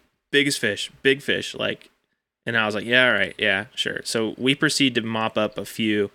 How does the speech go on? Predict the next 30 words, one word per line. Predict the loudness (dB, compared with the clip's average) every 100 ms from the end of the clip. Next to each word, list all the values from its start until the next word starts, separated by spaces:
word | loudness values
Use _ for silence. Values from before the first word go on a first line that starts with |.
| _ _ _ _ _ _ _ _ _
smaller | -4 0 2 2
fish | 2 2 2
there. | 2 4 2 -4 _ _ _ _ _ _ _ _ _ _ _ -4
And | -2
then | 2 2 0 -4 _ _ _ _ _ 2
right | 2
before | 2 -2 0
he's | 2 2
like, | 2 0 -6 -4
"Hey, | 0
let's | 2 0 0
move | 2 2
on | 2 0 -2 -6 -16 _
and | -4 -2
go | 0 0
check | 0 0 -2 -6 _ -10
a |
different | -2 -2 -4 -4
hole," | -2 -2 -4
I'm | -6 -6
like, | -4
"All | 0
right, | 0
I'm | 2
gonna | 0
take | 0 -2
one | -2 -4
more | -4 -4
cast | -2 -2 -2 -4
at | -4 -4 -6